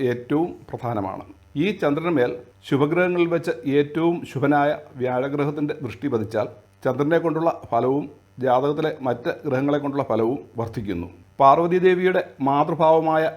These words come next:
ഗൗരി എപ്രകാരമാണോ സന്താനങ്ങളെ പരിപോഷിക്കുന്നതും പരിപാലിക്കുന്നതും അപ്രകാരം തന്നെ ഈ യോഗമുള്ളവരെ ചന്ദ്രനും പരിപോഷിപ്പിക്കുകയും പരിപാലിക്കുകയും ചെയ്യുന്നു. അതിനാലാണ്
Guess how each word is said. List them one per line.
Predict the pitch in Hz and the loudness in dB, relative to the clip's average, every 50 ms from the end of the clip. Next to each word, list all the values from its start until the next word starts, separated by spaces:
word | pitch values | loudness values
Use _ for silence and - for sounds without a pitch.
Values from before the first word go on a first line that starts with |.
| - 139 127 | -4 -2 0
ഗൗരി | 131 135 147 147 135 139 - - - - - _ _ - 135 135 | 2 2 4 2 2 0 -2 -6 -12 -20 -20 _ _ -4 -4 -2
എപ്രകാരമാണോ | - 151 160 165 170 170 175 175 170 170 170 170 170 165 - - - - _ _ - | 2 4 6 8 8 8 6 4 2 2 2 2 0 0 -4 -10 -20 -20 _ _ -4
സന്താനങ്ങളെ | 139 127 127 131 143 151 156 160 156 151 160 160 - - - - - | -2 0 2 4 4 4 4 4 2 2 2 0 -2 -6 -8 -4 -2
പരിപോഷിക്കുന്നതും | 120 120 113 143 151 143 151 143 147 143 147 147 147 - - - | -2 -2 -2 -4 -4 -2 -2 -2 0 0 0 0 -2 -6 -8 -6
പരിപാലിക്കുന്നതും | 131 127 123 139 143 147 143 139 123 110 107 117 - - - - 123 | -4 0 2 4 4 4 2 2 0 0 0 -2 -4 -8 -10 -6 -6
അപ്രകാരം | 120 - 135 139 147 151 151 151 147 151 | -4 -2 0 2 4 4 4 2 0 0
തന്നെ | 147 151 151 - - - - 123 135 | 0 0 -2 -4 -6 -12 -12 -8 -8
ഈ | 151 156 147 135 135 | -6 -4 -2 0 0
യോഗമുള്ളവരെ | 135 139 143 143 143 139 135 135 139 135 - - - - | 2 2 2 2 2 0 0 0 0 -2 -4 -8 -10 -4
ചന്ദ്രനും | 127 120 120 127 135 135 147 147 139 - 135 127 | -4 -4 -2 -2 -4 -4 -4 -6 -6 -6 -6 -6
പരിപോഷിപ്പിക്കുകയും | 120 120 117 139 135 - 139 - - - - 131 127 131 135 131 135 - - - - 120 | -4 -4 -2 -4 -4 -4 -6 -12 -12 -12 -10 -8 -6 -4 -4 -4 -6 -10 -12 -12 -6 -6
പരിപാലിക്കുകയും | 117 117 120 120 123 127 123 131 123 123 147 151 - | -4 0 0 0 0 -2 -4 -6 -6 -4 -4 -6 -6
ചെയ്യുന്നു. | 98 73 73 73 - - - _ - - 123 | -6 -8 -8 -8 -12 -16 -20 _ -6 -2 -2
അതിനാലാണ് | 127 143 156 165 165 151 127 131 143 | 0 0 0 2 2 2 2 2 0